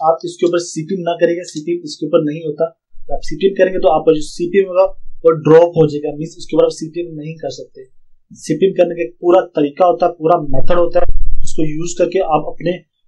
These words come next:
YouTube channel के ऊपर dollars को बढ़ा सकते हैं। ठीक है, तो guys आप यहाँ पे देखते हैं हमारी जो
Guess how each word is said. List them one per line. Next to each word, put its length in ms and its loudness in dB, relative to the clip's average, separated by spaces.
YouTube 400 -6
channel 180 0
के 100 -2
ऊपर 220 -4
dollars 240 4
को 160 -8
बढ़ा 320 -8
सकते 260 -20
हैं। 140 -20
ठीक 200 -16
है, 60 -10
तो 80 -2
guys 220 4
आप 160 2
यहाँ 140 2
पे 100 -10
देखते 220 -6
हैं 40 0
हमारी 200 -4
जो 40 -10